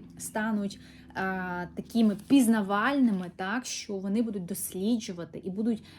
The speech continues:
дуже багато знань зна-, мати, так. Все для того, що Бог так зробить, що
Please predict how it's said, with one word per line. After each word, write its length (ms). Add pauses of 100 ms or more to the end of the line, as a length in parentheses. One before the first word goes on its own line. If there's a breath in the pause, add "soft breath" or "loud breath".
(160 loud breath)
дуже 280
багато 400
знань 420
зна-, 320
мати, 540
так. 240 (360 loud breath)
Все 240
для 120
того, 280
що 420 (100)
Бог 420
так 260
зробить, 400
що 400